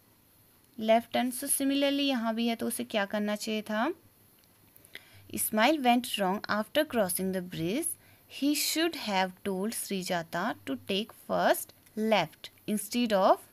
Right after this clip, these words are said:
right। उसने कह दिया कि राइट लेना,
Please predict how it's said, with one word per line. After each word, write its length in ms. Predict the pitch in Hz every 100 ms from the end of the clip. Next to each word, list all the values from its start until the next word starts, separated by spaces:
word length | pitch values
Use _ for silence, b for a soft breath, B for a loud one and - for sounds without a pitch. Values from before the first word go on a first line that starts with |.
| - 196
right। 380 | 170 123 - - B B B -
उसने 260 | - 214 208 _ _ B B B B B _
कह 160 | 226 220
दिया 300 | 208 214 254
कि 200 | 294 330 320 - _
राइट 360 | 202 208 208 208
लेना, 280 | 185 160